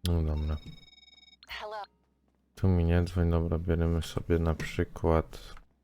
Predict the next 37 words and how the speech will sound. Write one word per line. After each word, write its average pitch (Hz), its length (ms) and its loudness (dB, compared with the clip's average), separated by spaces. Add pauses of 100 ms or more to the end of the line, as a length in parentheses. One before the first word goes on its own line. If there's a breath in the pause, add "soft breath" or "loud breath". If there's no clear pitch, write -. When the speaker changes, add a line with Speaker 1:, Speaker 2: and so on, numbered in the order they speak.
(1500 soft breath)
Speaker 1:
to 82 120 2
autko, 87 560 4
tam 82 180 0
jest 78 120 -4
Rona 80 280 0
Czaburek. 80 640 0 (540 loud breath)
O, 82 120 8
albo 87 220 10
ja 104 100 12
wiem, 95 220 10
jakie 78 260 6
auto, 78 300 6
bo 82 140 2
bardzo 92 420 10
jest - 300 6
podobne, 90 540 8
to 90 140 4
też 85 220 6
jest 85 160 4
Karin 82 360 4
Sultan, 92 520 4
ale 85 140 6
on 85 180 6
jest 85 160 4
już 82 160 0
po - 180 2
tym 82 200 0
takim 82 320 4
tuningu 82 500 6
grubym. 85 400 6 (1500 loud breath)
No 90 240 6
on 95 120 6
to 101 220 6
wygląda 95 480 6
prawie 92 320 6
jak 92 320 6
Civic, 95 320 2